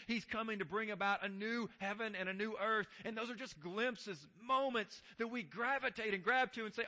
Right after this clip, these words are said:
"Oh, behold our God. Who is like him?" And see, it's just beautiful moments when everything and everyone submits to the Word of God. It's really good. It's really good. I think in light of this, we need to ask, well,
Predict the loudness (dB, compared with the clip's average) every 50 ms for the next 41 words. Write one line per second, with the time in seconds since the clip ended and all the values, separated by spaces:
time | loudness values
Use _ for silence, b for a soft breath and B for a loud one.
0 | -4 -4 -2 0 2 2 2 2 0 -2 -4 -2 0 2 2 2 4 4 4 2
1 | 2 -2 -6 -6 -4 -2 -2 -2 -2 -2 -4 -6 -6 -8 b b b b b b
2 | b b b b b b b b -2 -2 0 -2 -4 -4 -8 -10 -6 -2 -2 -2
3 | -2 -2 -2 -2 -2 -2 -4 -8 -12 -16 _ _ _ _ _ _ _ _ _ _
4 | _ _ _ _ _ _ _ _ _ _ -14 -12 -6 -6 -6 -6 -6 -8 -10 -12
5 | -12 -12 -14 -12 -10 -10 -8 -6 -6 -2 -2 0 0 0 0 -2 -4 -4 -4 -6
6 | -6 -4 -4 -4 -4 -2 -4 -4 -4 -2 -2 0 0 0 -2 -4 -4 -4 -4 -4
7 | -4 -4 -6 -4 -4 -6 -6 -6 -8 -8 -4 -4 -4 -4 -4 -10 -8 -6 -6 -4
8 | -2 -4 -4 -4 -6 -6 -6 -4 -2 -2 -2 -4 -6 -10 -14 -14 -18 -18 -18 -14
9 | -10 -8 -6 -4 -4 -4 -6 -6 -10 -10 -8 -6 -4 -4 -4 -6 -8 -10 -14 _
10 | _ _ _ _ _ _ _ _ _ _ _ _ _ _ _ _ _ -20 -14 -10
11 | -8 -6 -6 -6 -6 -8 -8 -10 -12 -18 _ _ _ _ _ _ _ _ _ _
12 | _ _ _ _ _ _ _ _ -14 -12 -10 -10 -10 -10 -10 -10 -10 -8 -6 -6
13 | -6 -6 -8 -8 -8 -6 -6 -6 -6 -6 -6 -8 -8 -10 -10 -10 -10 -8 -8 -10